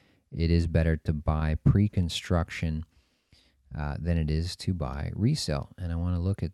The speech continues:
that and answer that question and tell you why that is right now. So obviously, when you're looking at resale,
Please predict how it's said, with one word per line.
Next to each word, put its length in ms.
that 380
and 100
answer 280
that 440
question 400
and 120
tell 140
you 160
why 560
that 220
is 400
right 260
now. 220
So 160
obviously, 340
when 160
you're 140
looking 200
at 120
resale, 640